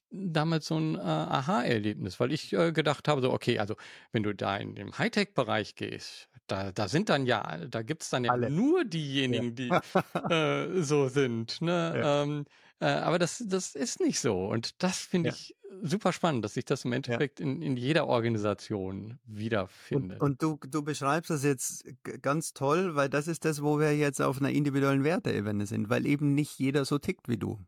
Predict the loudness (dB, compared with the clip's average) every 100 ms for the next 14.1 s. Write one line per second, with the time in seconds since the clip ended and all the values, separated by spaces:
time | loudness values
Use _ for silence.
0 | -2 2 2 2 0 -4 -6 _ -2 2
1 | 4 2 -2 -14 -20 -20 _ -2 0 2
2 | 2 2 2 2 0 -2 0 2 2 0
3 | 2 0 -2 -2 -2 2 2 0 -2 -2
4 | -2 -4 -2 0 2 0 -2 -2 -2 -4
5 | -14 -20 _ -2 2 4 2 0 0 0
6 | 0 -2 0 0 0 2 2 0 -6 _
7 | _ _ _ 0 0 2 2 2 0 2
8 | 2 2 2 -2 -2 0 4 4 4 4
9 | 2 2 0 0 2 2 0 -2 0 0
10 | 0 0 2 2 2 2 2 2 2 0
11 | 2 2 2 2 2 0 -2 0 0 0
12 | 0 0 0 2 2 4 4 2 2 -2
13 | -2 0 -2 0 2 2 2 0 2 0